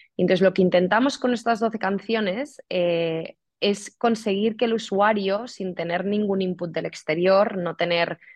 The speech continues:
pulsómetros, relojes, eh,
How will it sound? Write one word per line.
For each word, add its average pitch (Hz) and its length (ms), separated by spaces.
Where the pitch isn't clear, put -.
pulsómetros, 170 840
relojes, 170 880
eh, 160 1000